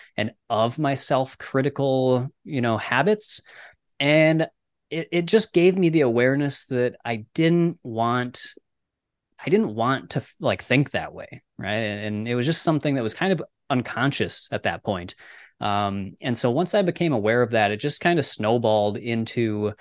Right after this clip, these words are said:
you know, wanting to learn more about why I was feeling so good. And so I really dug deep into documentaries and books and, and all this stuff on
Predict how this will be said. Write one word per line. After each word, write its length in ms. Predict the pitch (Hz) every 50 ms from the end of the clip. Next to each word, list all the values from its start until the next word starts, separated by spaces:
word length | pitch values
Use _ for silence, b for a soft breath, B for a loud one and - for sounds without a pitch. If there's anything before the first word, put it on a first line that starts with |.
| B B B B B B _ -
you 60 | 110
know, 140 | 113 107 101
wanting 460 | 95 98 107 120 131 143 156 147 143
to 120 | - 151
learn 240 | 139 131 127 127 120
more 220 | 113 113 117 131 135
about 260 | 135 127 107 101 95
why 340 | 98 101 98 113 135 147 147
I 80 | 147
was 180 | 147 143 131 -
feeling 340 | - 139 143 147 147 143 139
so 240 | - - 143 139
good. 400 | 127 110 131 135 143 143 147 147
And 140 | 135 117 107
so 180 | - - 110 107
I 120 | 107 104
really 380 | 104 104 110 131 151 156 151 135
dug 280 | 120 131 123 123 113
deep 260 | 101 123 127 123 - 123
into 280 | 113 110 104 - 117
documentaries 760 | 107 113 110 107 - - 107 117 131 131 131 131 131 120 113
and 200 | 113 101 101 98
books 560 | - 135 139 131 127 - - - - - - - -
and, 380 | - 107 104 104 104 104 104 107
and 140 | 117 113 110
all 140 | 127 147
this 140 | 151 143 135
stuff 300 | - - 123 120 - -
on 380 | 120 104 104 101 101 98 98